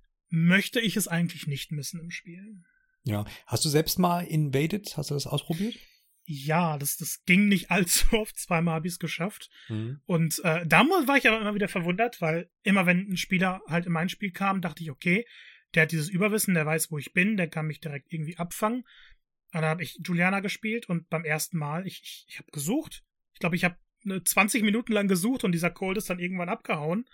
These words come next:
Speaker 1: und ich hab ihn nicht <laughs> einmal gesehen. Also es ist nicht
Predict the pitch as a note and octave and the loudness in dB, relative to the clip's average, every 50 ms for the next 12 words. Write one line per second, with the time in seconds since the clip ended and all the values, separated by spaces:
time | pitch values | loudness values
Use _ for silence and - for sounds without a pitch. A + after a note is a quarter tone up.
0 | - - - - - - - E3+ D#3 D3+ F3 - F3+ E3 D#3 - - C3+ G#3+ - | -20 -4 2 4 4 6 6 4 4 2 0 0 0 -2 -2 0 4 6 6 6
1 | - - - - A#3+ - - - B3 G#3 - - - - A3+ A#3 A3+ F#3 D#3 D#3 | 4 2 2 6 6 6 6 4 4 6 6 6 6 6 4 4 4 4 0 -4
2 | _ - - - - - - - - - - E3+ E3 F3 E3+ F#3 F#3+ - G#3 E3+ | _ -18 -18 -18 -18 -18 -18 -18 -18 -6 0 2 2 4 4 2 2 2 2 2
3 | - - - - F3 F#3 G#3 A#3+ G#3 - - - - - | 4 4 4 4 6 6 6 6 6 2 -4 -6 -8 -8